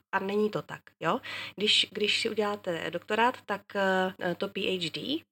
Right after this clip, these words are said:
tak, eh, to neznamená, že jste klinickým psychologem, to ne, ale můžete dělat výzkumy tady v téhle oblasti.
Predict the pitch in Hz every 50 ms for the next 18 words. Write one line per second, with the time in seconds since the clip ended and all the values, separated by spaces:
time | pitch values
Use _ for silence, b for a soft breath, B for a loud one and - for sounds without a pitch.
0 | _ _ _ - 185 180 - _ - - 190 185 185 - 214 220 220 196 196 190
1 | 175 156 147 143 147 165 170 - 262 285 _ _ _ _ _ - 190 185 - -
2 | 185 - - 185 185 185 - - 208 202 - - 185 - - 202 202 202 208 220
3 | 226 254 - 196 180 170 170 190 - - 208 196 190 202 220 247 254 247 254 240
4 | - 233 196 202 196 202 185 180 180 190 185 - - - - 190 175 165 156 170
5 | - 226 - - 185 - 175 - - 185 175 180 - - 156 151 151 151 - -
6 | - - -